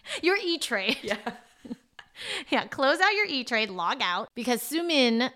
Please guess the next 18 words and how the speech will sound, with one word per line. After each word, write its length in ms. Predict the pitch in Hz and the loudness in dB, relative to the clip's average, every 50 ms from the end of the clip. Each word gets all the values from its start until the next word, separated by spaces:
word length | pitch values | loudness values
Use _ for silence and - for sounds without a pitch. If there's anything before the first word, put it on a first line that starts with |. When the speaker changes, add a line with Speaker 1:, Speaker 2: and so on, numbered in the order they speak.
| _ - | _ -14
Speaker 1:
sneaks 360 | - - - 233 226 - - | -12 -8 -4 -4 -4 -2 0
onto 260 | 247 233 226 - 240 | 0 0 0 -2 -4
Jiwon's 600 | 202 - 208 202 196 190 185 180 175 180 180 - | -6 -6 -4 -4 -4 -2 -2 -4 -4 -6 -8 -12
computer, 560 | - - 202 180 - 175 175 175 175 156 - - | -10 -10 -10 -10 -10 -10 -10 -10 -10 -10 -10 -8
like, 120 | 202 196 185 | -8 -6 -4
right 340 | 175 185 185 180 180 175 | 0 2 2 2 2 -2
after, 460 | 165 151 135 - - - - - - - - - | -6 -8 -8 -10 -12 -14 -18 -18 -18 -18 -12 -6
in 100 | 302 247 | -4 -2
broad 440 | 226 247 240 220 190 190 208 208 | 2 4 4 6 6 4 4 2
daylight. 480 | 180 190 175 165 165 147 143 147 160 202 | -2 -4 -6 -6 -6 -6 -8 -8 -8 -8
Literally, 340 | 269 302 339 392 415 403 403 | -6 -2 0 2 2 4 2
it's, 260 | 381 311 254 269 - | 2 0 -2 -4 -2
like, 300 | 285 269 247 240 - - | 0 0 0 -2 -4 -4
in 100 | 339 339 | -2 0
the 120 | 320 262 | 0 0
full 280 | 208 - - 285 262 240 | -2 0 0 2 2 2
bullpen. 460 | 190 214 196 196 202 - 202 196 180 | 0 -2 -2 -2 -2 -4 -2 0 4
Speaker 2:
But 260 | 165 359 294 208 - | 6 8 6 6 4